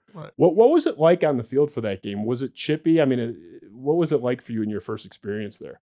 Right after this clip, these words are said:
Speaker 1: Um, honestly, it wasn't anything more than, um, than what I thought it was gonna be. I mean, it was a gr-,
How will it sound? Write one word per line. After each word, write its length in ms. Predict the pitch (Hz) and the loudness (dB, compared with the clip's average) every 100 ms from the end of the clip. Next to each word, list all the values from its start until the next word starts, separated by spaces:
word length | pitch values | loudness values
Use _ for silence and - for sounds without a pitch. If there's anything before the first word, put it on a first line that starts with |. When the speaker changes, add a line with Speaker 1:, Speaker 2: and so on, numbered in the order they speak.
| _ _ _ _ | _ _ _ _
Speaker 1:
Um, 680 | 127 143 147 143 143 139 _ _ _ _ _ _ _ _ _ | 2 2 0 -4 -10 -14 _ _ _ _ _ _ _ _ _
honestly, 320 | 127 139 135 | -2 -2 -2
it 60 | 123 | -4
wasn't 280 | 120 127 123 | -4 -6 -8
anything 280 | 120 117 107 | -10 -10 -8
more 360 | 110 110 113 _ _ _ _ _ | -8 -8 -14 _ _ _ _ _
than, 340 | 113 110 107 104 | -2 2 2 0
um, 580 | 104 101 101 101 104 113 _ _ _ _ _ _ 110 | -2 -6 -10 -12 -16 -20 _ _ _ _ _ _ -2
than 520 | 110 110 107 104 107 | 0 2 0 -4 -2
what 140 | 117 | 2
I 100 | 113 | 2
thought 180 | 113 127 | 2 0
it 60 | 120 | -2
was 100 | 104 | -4
gonna 200 | 107 104 | -8 -6
be. 180 | 104 104 | -6 -6
I 20 | |
mean, 160 | 104 | -8
it 40 | 107 | -10
was 120 | 104 | -14
a 40 | |
gr-, 160 | 104 | -16